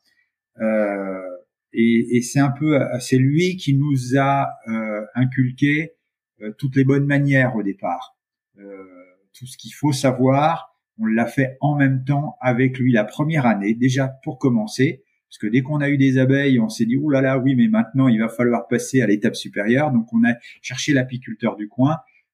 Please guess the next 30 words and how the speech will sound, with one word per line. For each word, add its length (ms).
et 140
il 120
nous 220
a, 380
il 120
nous 140
a 80
pris 180
sous 180
son 260
aile 360
pendant, 720
on 40
va 100
dire, 220
un 180
an. 280
Euh, 460
et 100
l'année 280
d'après, 560
on 200
était 240
déjà 300
quasi 360
opérationnel 720
sur 200
pas 120
mal 240
d'éléments 540